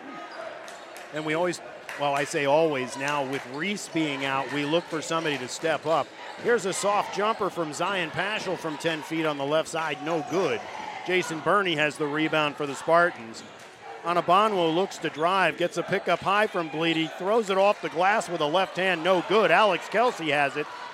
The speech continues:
gets it ahead to Zion Paschal. Nice bounce pass to Teddy Snyder off the glass and scores. Fantastic fast break there, seven for Teddy, forty-five twenty-nine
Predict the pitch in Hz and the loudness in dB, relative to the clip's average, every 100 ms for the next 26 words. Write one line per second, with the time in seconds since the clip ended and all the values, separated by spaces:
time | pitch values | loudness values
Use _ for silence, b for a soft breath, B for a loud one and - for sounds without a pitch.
0 | - 214 226 214 180 226 185 160 226 214 | -4 -2 0 2 4 4 2 2 4 4
1 | 175 214 247 - 202 208 311 311 - - | 4 6 6 6 2 4 6 6 4 4
2 | 311 285 - 247 233 180 - - - 240 | 6 6 2 4 4 4 -4 -6 2 4
3 | - 302 262 196 - 262 294 269 240 247 | 6 6 6 2 0 6 8 8 8 6
4 | 226 - 220 208 240 220 180 220 185 - | 6 4 0 4 6 6 4 0 -2 -2
5 | 254 233 196 151 120 101 - - - - | 2 4 4 0 -4 -10 -12 -12 -14 -14
6 | - - - - - - - - - - | -14 -14 -14 -14 -14 -14 -14 -12 -14 -8
7 | - 262 233 175 240 254 - 233 - - | 2 4 4 2 4 4 2 -4 -4 0
8 | 247 214 - 214 247 220 220 233 196 160 | 2 2 0 0 2 2 0 2 0 -2
9 | - 269 269 226 202 - 185 - 262 233 | -4 0 2 2 -4 -4 -8 -2 0 0
10 | 147 131 - - - - - 254 285 233 | -2 -6 -12 -14 -16 -16 -6 2 4 4
11 | 180 - 190 180 160 - 202 185 165 160 | 0 0 2 2 0 -2 0 0 0 0
12 | 156 175 185 | 0 0 -4